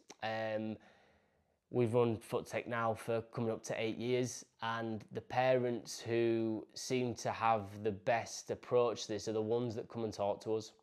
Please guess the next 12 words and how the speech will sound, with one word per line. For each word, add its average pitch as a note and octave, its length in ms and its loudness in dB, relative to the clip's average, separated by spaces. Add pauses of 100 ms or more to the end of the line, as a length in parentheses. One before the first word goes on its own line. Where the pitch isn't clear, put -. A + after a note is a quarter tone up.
(240)
So A2 400 4 (340)
we're C#3 180 10
not B2 200 4
a - 40 -16
team, G#2+ 260 -2 (160)
as G#2+ 80 -6
a A2 60 2
lot G#2+ 120 0
of G2+ 80 -4
you G#2+ 80 -4
know, G2+ 220 -2 (380)
but A#2 240 4